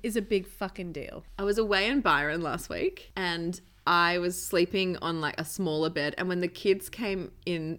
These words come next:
Speaker 2: for a cuddle in the middle of the night, it was so uncomfortable, and I fucked my back, my neck, everything. I was creaky, I was, like, cranky all week, and I was like, "You know what? It's time. It's time to upgrade to a king bed."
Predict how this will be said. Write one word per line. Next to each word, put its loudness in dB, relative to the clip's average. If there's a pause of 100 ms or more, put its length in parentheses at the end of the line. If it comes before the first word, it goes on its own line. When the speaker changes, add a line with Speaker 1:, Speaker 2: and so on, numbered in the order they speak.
Speaker 2:
for -4
a 0
cuddle -2
in -6
the -2
middle 0
of -2
the -6
night, -4
it -2
was 0
so -2
uncomfortable, -4 (100)
and -2
I -2
fucked -4
my 0
back, 2
my -4
neck, 0
everything. 0
I -2
was -2
creaky, 2
I -2
was, -2
like, -6
cranky 2
all 4
week, 0
and -4
I 0
was -2
like, -2
"You 0
know 0
what? 0
It's -2
time. -6 (120)
It's -10
time 0
to -4
upgrade -6
to -4
a -4
king -10
bed." -10